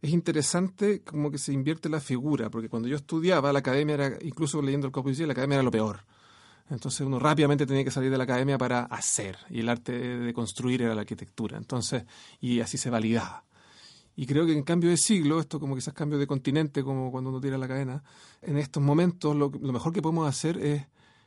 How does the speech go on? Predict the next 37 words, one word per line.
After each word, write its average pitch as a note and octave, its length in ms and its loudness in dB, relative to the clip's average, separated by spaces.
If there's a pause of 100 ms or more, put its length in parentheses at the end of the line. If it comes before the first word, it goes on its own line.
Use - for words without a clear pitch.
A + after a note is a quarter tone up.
(220)
reflexionar. C3 680 -4 (680)
Entonces, C3 380 -4
pensar, A#2+ 480 -2
pero C#3 160 4
eso D3 140 0
no, E3+ 200 4
no D#3+ 120 2
implica D#3 460 0
este, C#3 260 -4
estar C#3 200 -4
en C3+ 80 -4
parálisis. C3+ 600 0
Entonces, C#3 420 -2 (160)
también B2+ 220 -2
podemos C3+ 260 0
actuar. B2 400 -2
Entonces, - 280 -12
mi C3+ 100 -4
pregunta C#3 480 0
era, D#3 240 0 (320)
o A#2 80 -2
hipótesis, D3+ 500 0
podemos C#3 440 2
actuar E3+ 520 0 (320)
desde C3+ 220 0
la C#3 60 2
academia B2 500 2 (520)
y - 80 -4
podemos C3+ 440 2
actuar D3+ 300 -2
en D#3+ 100 -2
lo C#3+ 80 0
que C3+ 80 -2
nos A#2+ 120 -6
convoca, B2 580 4
que A#2 200 -2
es - 280 -4